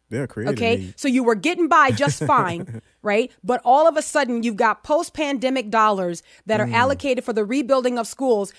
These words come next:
Speaker 2: So it's like every hand goes up.
Speaker 1: Yeah.
Speaker 2: Who needs more money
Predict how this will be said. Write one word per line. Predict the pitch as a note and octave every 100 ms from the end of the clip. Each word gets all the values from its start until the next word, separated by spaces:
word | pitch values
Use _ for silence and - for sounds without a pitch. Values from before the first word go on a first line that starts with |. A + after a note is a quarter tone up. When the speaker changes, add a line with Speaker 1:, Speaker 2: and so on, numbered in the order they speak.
| _
Speaker 2:
So | - - B3
it's | A#3+ A#3
like | B3+ A#3 -
every | C#4 D#4 E4+ E4
hand | A#3+ C#4+ C#4+ A3+
goes | A#3 B3+ A#3+ -
up. | A#3 F#3+ - - _ _
Speaker 1:
Yeah. | -
Speaker 2:
Who | E4+ F4
needs | F4 E4 B3
more | C4+ C#4
money | B3 C#4 B3 E3+ D#3